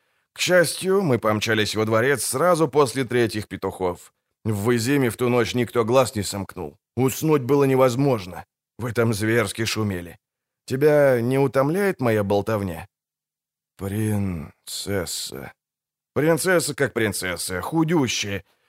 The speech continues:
и какая-то бестолковая, все время плачет и мочится в постель. Но Фольтест говорит, что это изменится. Я думаю, не к худшему, а, Геральт?" Ведьмак прикрыл глаза. "Ну хорошо, хорошо.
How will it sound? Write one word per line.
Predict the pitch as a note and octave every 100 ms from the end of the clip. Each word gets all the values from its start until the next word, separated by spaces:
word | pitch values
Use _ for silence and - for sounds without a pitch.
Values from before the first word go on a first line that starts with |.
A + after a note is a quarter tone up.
| _
и | G3+
какая-то | - F3+ F#3+ G#3 F#3+
бестолковая, | D#3 D#3 - C#3+ A2+ G#2+ G#2+ G2+ F#2
все | F2+ G3+
время | G3+ G3 E3+
плачет | G2 G#2+ G#2 - F2+ - C3
и | B2+ G#2 E2+
мочится | F2+ B2 A#2+ A2 -
в | G#2+
постель. | A2 G2+ - F#2+ F2+ - _ _ _ _
Но | C3+ C3
Фольтест | G#2+ A#2 G#2+ A2 F#2+
говорит, | B2 B2+ C#3
что | - D#3
это | C3+ C#3+
изменится. | C3+ E3 C#3 F#2+ - - - - _ -
Я | A2 C3 A#2+
думаю, | A#2+ B2 B2+
не | C3 C3
к |
худшему, | - A3+ A3+ - A#2+ E2+ D#2 -
а, | G2 D#3+
Геральт?" | D#3 C#3+ G2 D#2+ - - _ _ _ _ -
Ведьмак | A2 D#3+ C#3 D#3+ D#3 A#2
прикрыл | - C3 A2 A#2 G#2+
глаза. | G2 G#2 G2 D#2+ - - _ _ _ _ _ _
"Ну | A2+ B2
хорошо, | C3 B2+ A2 A#2
хорошо. | G#2+ G#2+ G#2+ - G2 F2